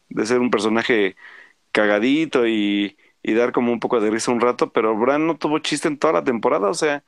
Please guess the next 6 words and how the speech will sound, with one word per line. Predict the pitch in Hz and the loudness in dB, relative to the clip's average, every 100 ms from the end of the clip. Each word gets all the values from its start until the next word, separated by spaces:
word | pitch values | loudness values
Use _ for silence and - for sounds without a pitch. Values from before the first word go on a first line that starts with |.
| _ _ _ _ _ _ _ _ _ _ _ _ - | _ _ _ _ _ _ _ _ _ _ _ _ -8
solo | - 170 | -2 0
estaba | 190 196 196 | 2 2 2
ahí | 202 | 0
esperando | 196 - 151 175 180 | -2 -2 -2 -2 -2
a | 156 | 0
revelar | 131 127 143 151 - | 0 0 0 -2 -4